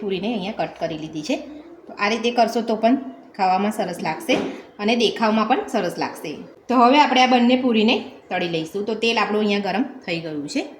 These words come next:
તો હવે આપણે એમાં પૂરીને તળી લઈશું. તો તેલ ગરમ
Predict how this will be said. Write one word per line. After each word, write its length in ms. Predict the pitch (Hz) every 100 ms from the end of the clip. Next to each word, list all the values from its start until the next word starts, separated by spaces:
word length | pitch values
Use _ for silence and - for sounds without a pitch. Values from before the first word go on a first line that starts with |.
| - - _ _ _ - _ _ _ - _ _ _ _ _ _ _ _ _ _ _ _ _ _ _ _ - 320 - 262
તો 60 | 247
હવે 120 | 254 247
આપણે 180 | 240 226
એમાં 180 | 247 226
પૂરીને 320 | 202 202 233 -
તળી 240 | 190 190
લઈશું. 320 | 165 160 262 330 - - -
તો 60 | 233 269
તેલ 140 | 294 269
ગરમ 220 | 269 269